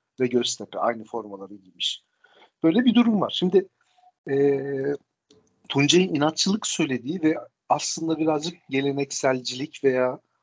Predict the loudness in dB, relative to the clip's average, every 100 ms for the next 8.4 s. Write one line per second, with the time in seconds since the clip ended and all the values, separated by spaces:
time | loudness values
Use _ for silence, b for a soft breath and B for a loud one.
0 | _ 2 4 2 0 2 0 -2 -4 0
1 | 0 2 0 2 2 2 -2 -6 -8 -10
2 | -10 -8 -6 -6 -8 -12 -14 -12 -10 -8
3 | -8 -6 -6 -4 -4 2 0 0 -12 -18
4 | -20 -20 -20 -20 -20 _ _ _ _ _
5 | 0 0 0 -2 -6 0 0 0 -2 -2
6 | 0 -2 0 0 -2 -8 -12 -10 -14 -10
7 | -8 -6 -8 -8 -6 -6 -10 b b b
8 | b b _ 2